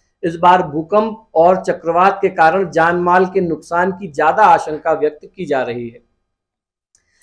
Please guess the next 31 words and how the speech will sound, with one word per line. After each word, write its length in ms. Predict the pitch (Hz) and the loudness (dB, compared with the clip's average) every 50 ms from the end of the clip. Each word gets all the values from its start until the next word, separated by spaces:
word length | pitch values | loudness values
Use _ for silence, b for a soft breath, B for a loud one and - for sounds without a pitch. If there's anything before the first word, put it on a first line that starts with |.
| _ _ _ - 127 | _ _ _ -8 -2
भारत 320 | 147 160 180 185 190 190 190 | 2 4 4 4 2 2 2
में 500 | 196 202 202 202 208 202 208 - - - | 2 2 4 4 2 2 0 -2 -4 0
कोई 220 | - 190 190 196 | 4 4 6 6
नया 360 | 185 175 175 180 180 180 180 | 4 2 2 2 4 4 4
रोग, 360 | 175 160 180 190 196 196 - - | 4 4 6 4 4 4 4 2
कोई 160 | 185 185 185 | 2 4 4
नई 260 | 175 170 175 180 180 | 4 2 4 2 2
महामारी 500 | 170 160 151 156 156 160 160 170 180 202 | 2 0 0 0 0 2 2 2 0 0
के 140 | 185 185 190 | -2 -2 0
आने 240 | 170 160 160 170 175 | 0 0 0 0 -2
के 160 | 170 175 175 | -4 -4 -4
योग 380 | 160 151 151 147 147 147 147 135 | -4 -2 0 0 0 0 -2 -4
भी 120 | 160 196 | -6 -4
दिखते 380 | 185 180 175 180 - - 196 185 | -2 -2 -4 -4 -4 -4 -2 -2
हैं। 240 | 185 202 190 _ _ _ _ _ _ _ - | -2 -4 -8 _ _ _ _ _ _ _ -2
केतु 260 | 180 180 180 185 196 | -2 0 0 0 -4
के 120 | 190 190 185 | -2 -2 -2
कारण 320 | 185 180 165 170 190 202 | 0 2 2 2 2 0
वायरल 440 | 196 165 156 156 151 160 180 196 196 | 0 0 0 2 2 2 2 2 0
संक्रमण 520 | 196 190 180 175 - 180 175 180 185 180 | 2 0 -4 -4 -4 -6 -4 -2 -2 -2
होने 280 | 170 170 175 175 185 175 | 0 -2 -2 -2 -2 -4
की 120 | 175 180 | -6 -8
संभावना 640 | 170 - 160 151 151 151 151 156 160 165 180 180 175 | -10 -6 -6 -4 -2 -2 -2 -2 -2 -2 -2 -2 -2
है, 120 | 180 190 | -2 -2
जिसके 300 | 180 170 156 - - 170 | -4 -6 -10 -10 -10 -10
चलते 340 | 160 - 160 151 151 - 185 | -8 -6 -6 -6 -6 -6 -4
लोगों 320 | 160 151 151 147 160 165 | 0 0 0 0 0 -4
में 200 | 165 165 156 143 | -4 -4 -6 -4
बेचैनी 440 | 135 147 139 - 147 147 165 190 196 | -6 -6 -6 -4 -4 -2 0 0 0
बहुत 280 | 196 165 160 175 170 175 | 0 0 -4 -4 -4 -4
रहेगी, 500 | 165 165 175 180 175 170 185 190 190 _ | -2 -2 -2 -2 -2 -4 -8 -10 -10 _